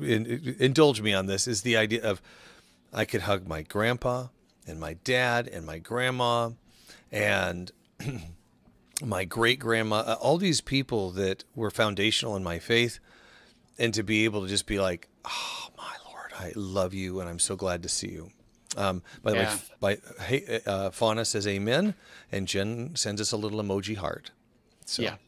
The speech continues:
Speaker 1: thanks,
Speaker 2: Yeah,
Speaker 1: all.
Speaker 2: it's just gonna be an amazing moment. And then the question becomes, how do,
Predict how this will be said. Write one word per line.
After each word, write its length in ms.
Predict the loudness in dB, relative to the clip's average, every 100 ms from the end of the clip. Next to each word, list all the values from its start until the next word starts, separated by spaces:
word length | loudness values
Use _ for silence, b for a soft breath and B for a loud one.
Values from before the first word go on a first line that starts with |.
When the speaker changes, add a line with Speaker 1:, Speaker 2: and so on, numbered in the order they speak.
| _ _ _ _ _ _ _ _ _ _
Speaker 1:
thanks, 220 | -2 6
Speaker 2:
Yeah, 60 | 6
Speaker 1:
all. 60 |
Speaker 2:
it's 100 | 6
just 200 | 2 2
gonna 180 | 6 6
be 140 | 8 8
an 100 | 10
amazing 520 | 8 8 6 6 6
moment. 420 | 6 4 2 -2 0
And 140 | 6
then 160 | 8 8
the 100 | 6
question 420 | 6 6 6 0
becomes, 520 | 2 4 6 6 4 -4 _ _ _ _ _ _ _ _ _ _
how 380 | -4 4 8 8
do, 140 | 8